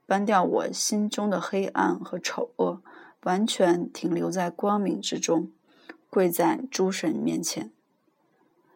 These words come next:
眼下这个光明世界毕竟还算是我自己的创造。这不再是一种回到母亲的羽翼下、不用担负责任的安然逃遁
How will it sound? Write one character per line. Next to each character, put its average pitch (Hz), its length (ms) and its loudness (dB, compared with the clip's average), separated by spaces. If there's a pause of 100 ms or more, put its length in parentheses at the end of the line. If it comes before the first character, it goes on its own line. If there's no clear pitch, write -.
(220)
眼 185 180 -2
下 233 200 4
这 208 160 0
个 185 140 2
光 202 260 2
明 180 200 0
世 175 200 0
界 175 360 0 (320)
毕 196 160 0
竟 180 280 0
还 170 200 -4
算 175 240 -2
是 - 160 0
我 - 220 2 (200)
自 - 240 -6
己 - 300 -8 (120)
的 165 120 -2
创 165 320 -4
造。 - 240 -8 (1600)
这 214 260 4
不 190 200 -2
再 214 240 2
是 180 440 -2
一 208 80 -2
种 190 200 -2
回 - 160 -4
到 190 160 0
母 185 180 0
亲 - 180 -4
的 208 140 0
羽 180 140 -2
翼 180 180 0
下、 170 380 -2 (500)
不 - 100 -2
用 196 220 2
担 196 240 0
负 - 160 -4
责 165 240 2
任 190 180 2
的 - 200 -2 (100)
安 214 220 0
然 190 240 0
逃 185 240 -4
遁 196 340 0